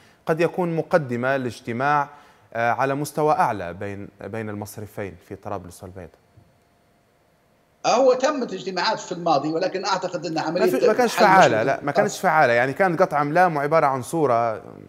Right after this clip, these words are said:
Speaker 1: بس بين
Speaker 2: صحيح.
Speaker 1: الصديق. مم.
Speaker 2: صحيح، صحيح.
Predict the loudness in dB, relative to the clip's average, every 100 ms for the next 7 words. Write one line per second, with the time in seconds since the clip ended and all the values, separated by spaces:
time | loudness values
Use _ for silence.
0 | -16 -10 -10 -6 -6 -4 -6 -12 -18 -20
1 | _ -20 -20 _ _ _ -2 0 0 -4
2 | -14 -20 -8 -2 0 -2